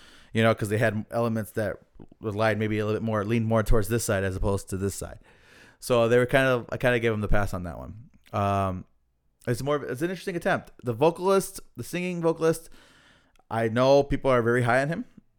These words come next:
and, uh, I saw some live footage. He, he pulls it off, but it's a, it's a delivery thing. He doesn't have any soul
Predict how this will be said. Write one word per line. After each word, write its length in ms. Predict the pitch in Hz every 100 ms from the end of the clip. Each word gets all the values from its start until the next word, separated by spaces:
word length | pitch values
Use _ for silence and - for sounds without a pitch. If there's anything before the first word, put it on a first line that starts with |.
| _ _ - - _ -
and, 300 | 117 113 113
uh, 420 | 110 107 104 101 98
I 60 |
saw 160 | 104 131
some 200 | - 113
live 160 | 110 113
footage. 280 | 113 110
He, 140 | 127 127 _ - - -
he 100 | 143
pulls 220 | - 147
it 60 | 107
off, 220 | 104 - - - _ _ -
but 480 | 107 123 113 - _ _ _
it's 160 | 127 - -
a, 180 | 127 107 -
it's 160 | 139 131
a 40 |
delivery 400 | 131 127 123 107
thing. 280 | 98 98 85 - _ -
He 100 | 117
doesn't 200 | 139 139
have 160 | 135 110
any 160 | 113
soul 300 | 107 98 90